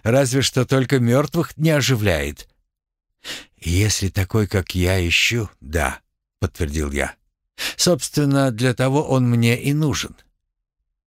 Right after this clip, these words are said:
Есть одна девушка. Ей жить осталось всего ничего, доедает ее хворь. Вот, хочу помочь». «Чья-то дочь?» — уточнил Валера. Или жена?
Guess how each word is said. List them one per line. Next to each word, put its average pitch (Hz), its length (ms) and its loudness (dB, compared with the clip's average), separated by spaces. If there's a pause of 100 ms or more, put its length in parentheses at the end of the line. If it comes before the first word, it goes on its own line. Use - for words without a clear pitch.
(140)
Есть 98 360 0
одна 92 300 0
девушка. 90 600 -2 (380)
Ей 139 240 2
жить 131 240 2
осталось 117 460 0
всего 113 460 0
ничего, 82 540 0 (140)
доедает 95 680 0
ее 90 360 2
хворь. 95 440 -2 (720)
Вот, 123 460 0 (580)
хочу - 380 -2
помочь». 78 540 -2 (1400)
«Чья-то 127 540 2
дочь?» — 190 400 0 (280)
уточнил 113 560 2
Валера. 80 440 0 (540)
Или 120 220 4
жена? 107 440 2